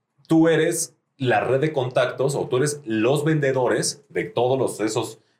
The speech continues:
persan-, personitas que se levantan y ellos van a ser, a su vez, tu red de contactos que se, van a ponerse a vender tu,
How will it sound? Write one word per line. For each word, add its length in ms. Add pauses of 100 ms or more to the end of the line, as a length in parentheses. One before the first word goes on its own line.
(120)
persan-, 440
personitas 540
que 100
se 120
levantan 580 (380)
y 180
ellos 500
van 240
a 100
ser, 440 (200)
a 140
su 160
vez, 360 (340)
tu 120
red 140
de 120
contactos 500
que 80
se, 120
van 260
a 140
ponerse 360
a 40
vender 320
tu, 680